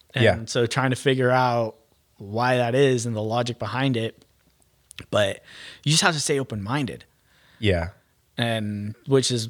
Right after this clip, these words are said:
Speaker 1: what I feel like a lot of people have a hard time with sometimes. Shoot, I mean, I guess I do too, but
Speaker 2: Yeah, there are people who are hardliners when it comes to certain things. They're just like, either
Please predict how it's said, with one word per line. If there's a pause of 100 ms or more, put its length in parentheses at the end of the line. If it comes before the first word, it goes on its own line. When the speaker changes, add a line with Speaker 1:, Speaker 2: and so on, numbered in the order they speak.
Speaker 1:
what
I
feel
like
a
lot
of
people
have
a
hard
time
with
sometimes. (680)
Shoot,
I
mean,
I
guess
I
do
too, (840)
but (320)
Speaker 2:
Yeah,
there
are
people
who
are
hardliners
when
it
comes
to
certain
things.
They're
just
like, (500)
either